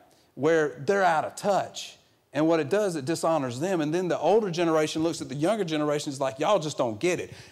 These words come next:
And there's dishonor all over the place where it should be an honorable unit together, moving forward in life together. It has destroyed community in our,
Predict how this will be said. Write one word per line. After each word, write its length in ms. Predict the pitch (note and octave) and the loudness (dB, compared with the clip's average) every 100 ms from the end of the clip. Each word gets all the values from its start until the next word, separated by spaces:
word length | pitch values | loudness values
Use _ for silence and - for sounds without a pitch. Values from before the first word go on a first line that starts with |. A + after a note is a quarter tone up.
| - | -6
And 100 | C#3+ | -4
there's 120 | D3+ | -2
dishonor 640 | G3+ - - G3+ G3+ D#3+ | -2 -2 -4 -2 0 0
all 320 | - D#3+ D3+ - | 2 2 2 2
over 300 | G#3 G3+ D#3+ | 0 2 -2
the 80 | |
place 400 | - D3 C3+ C3 | -2 0 0 -2
where 180 | D3 D3 | -2 -2
it 60 | B2+ | -2
should 440 | - - G#3 E3+ | -8 -4 -4 -2
be 300 | D#3+ D#3+ C3 - - - | -2 -2 -4 -10 -12 -6
an 160 | C3 - | -6 -4
honorable 500 | F3 F#3 F3 C#3+ C3+ | -2 2 0 2 0
unit 400 | A#2 F#3 E3 C3 | 0 -2 -2 -4
together, 600 | C3+ A#2 D#3 D3 B2+ G#2 - - | -8 -8 -6 -2 -4 -6 -12 -8
moving 360 | A#2+ D#3 D3 C3 | -2 0 0 -2
forward 320 | C#3+ C3+ B2 | -2 -2 -2
in 100 | B2 | -2
life 240 | B2+ C3 | -4 -4
together. 340 | B2+ C3 B2+ A#2 | -6 -4 -4 -4
It 140 | D#3 | -4
has 200 | D3+ D3 | -2 -2
destroyed 800 | B2 B2+ - - F3+ D#3+ A#2 F#2+ - - _ _ - | -4 -8 -8 -2 0 2 0 -2 -12 -20 _ _ -8
community 640 | E3 D#3 E3 C#3 A2 F#2+ - _ _ _ _ _ _ _ - | -2 2 2 2 -2 -10 -14 _ _ _ _ _ _ _ -6
in 140 | C3+ | 0
our, 240 | C#3 B2+ | 0 0